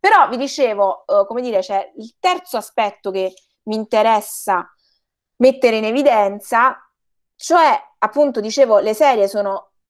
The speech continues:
diciamo, sono disponibili, sembrano essere, mm, par-, naturalmente predisposte a questo lavoro di appropriazione, non soltanto per la capacità, dicevo prima, di creare mondi, ma anche per un'altra, eh,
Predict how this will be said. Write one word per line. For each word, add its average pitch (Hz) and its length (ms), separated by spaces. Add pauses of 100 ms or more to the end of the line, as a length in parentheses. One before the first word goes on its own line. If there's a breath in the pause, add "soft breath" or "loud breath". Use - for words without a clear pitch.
(140)
diciamo, 202 260
sono 214 160
disponibili, 214 800
sembrano 208 340
essere, 208 580 (220)
mm, 196 280
par-, 202 260 (140)
naturalmente 269 880
predisposte 233 640
a 190 60
questo 220 300
lavoro 214 240
di 190 80
appropriazione, 196 760
non 254 200
soltanto 294 760
per 196 120
la 185 140
capacità, 185 600
dicevo 185 640
prima, 202 280
di 190 100
creare 240 240
mondi, 214 180
ma 294 120
anche 302 220
per 208 140
un'altra, 214 560 (520 soft breath)
eh, 190 360